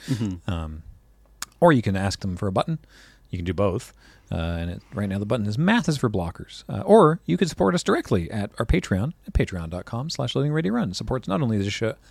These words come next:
Speaker 2: not only this show, I should slow that down, but everything that we do.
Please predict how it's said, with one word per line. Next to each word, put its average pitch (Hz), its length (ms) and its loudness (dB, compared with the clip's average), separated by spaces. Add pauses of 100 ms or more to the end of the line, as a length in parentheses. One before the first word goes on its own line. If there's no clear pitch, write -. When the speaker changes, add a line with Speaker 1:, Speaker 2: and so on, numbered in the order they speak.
(100)
Speaker 2:
not 143 320 2
only 147 260 4
this 139 240 2
show, 104 460 4 (440)
I 107 80 -2
should 90 240 -4
slow 104 360 2
that 104 200 2
down, 98 320 2 (640)
but 185 180 6
everything 123 360 4
that 82 80 -4
we 82 120 -6
do. 80 200 -8